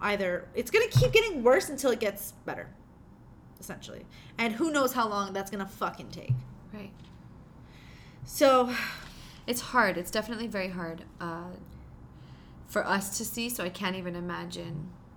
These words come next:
Speaker 1: Yeah. Imagine it, it's somebody you know.
Speaker 2: Well, that's what I mean. Like,
Speaker 1: Or
Speaker 2: I
Speaker 1: someone, like, imagine, for us, imagine you know that that's a Lebanese person and they're being hunted.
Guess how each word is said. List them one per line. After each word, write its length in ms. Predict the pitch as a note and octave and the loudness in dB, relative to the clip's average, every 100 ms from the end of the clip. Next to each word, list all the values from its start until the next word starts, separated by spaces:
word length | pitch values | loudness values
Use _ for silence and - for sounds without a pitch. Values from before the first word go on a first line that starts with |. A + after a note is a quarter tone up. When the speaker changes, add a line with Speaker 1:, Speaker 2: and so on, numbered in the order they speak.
| - - - - - - - - F#3+ | -20 -20 -20 -20 -20 -20 -20 -16 -12
Speaker 1:
Yeah. 160 | A#3+ B3 - - - | -12 -12 -18 -20 -8
Imagine 440 | A#3 B3+ D4 F#4 D#4 | 0 2 2 -2 -2
it, 40 | |
it's 360 | A#3+ A3+ A#3 - - | 0 0 -2 -8 -12
somebody 560 | - C4 B3+ B3 G#3 F#3+ - - - - - - | -4 -2 0 -4 -4 -8 -12 -16 -18 -18 -16 -14
you 120 | F3+ F3 | -10 -8
know. 240 | F3+ D3 - - - - | -8 -10 -14 -18 -16 -6
Speaker 2:
Well, 180 | G#3+ G3+ | 0 0
that's 320 | F#3 G#3 - | 2 0 0
what 80 | G#3+ | -2
I 80 | F#3+ | 0
mean. 260 | A3+ A3 | 0 0
Like, 80 | F#3 A#3 | 0 2
Speaker 1:
Or 20 | |
Speaker 2:
I 40 | |
Speaker 1:
someone, 380 | C#4 C4+ B3+ A3+ G#3 | 2 2 0 -4 -4
like, 340 | G3+ G3+ - - - - - - - - - - - - - - - A3+ | -4 -4 -8 -16 -18 -18 -20 -20 -18 -16 -16 -16 -18 -20 -20 -20 -14 -2
imagine, 320 | B3 C4 C4+ - | 0 0 -4 -2
for 140 | C4+ C4 | 0 4
us, 420 | G3+ E3+ - - - - - - - - - - - - | 4 2 -8 -12 -16 -20 -20 -20 -20 -20 -20 -20 -20 -12
imagine 520 | A#3 B3 C4 D4+ C#4 - - - | -2 2 2 0 -6 -8 -16 -8
you 200 | A#3+ A#3+ | -4 -2
know 440 | A3+ A#3+ G#3 F3 - - - | 2 2 2 0 -6 -20 -6
that 180 | G#3+ G#3 | -6 0
that's 220 | G3+ G3+ | -2 -2
a 60 | G3 | -2
Lebanese 460 | F#3+ F#3 F#3 F3+ | -2 -4 -6 -10
person 380 | - G3 - C3 C#3+ - - - - - - - | -8 -6 -6 -8 -10 -16 -20 -20 -20 -20 -16 -8
and 260 | G3+ F#3+ F3 | -8 -8 -6
they're 140 | A3 G3+ | -2 0
being 180 | G3 F3+ | -2 -6
hunted. 400 | G3+ F3+ D#3+ | -6 -6 -8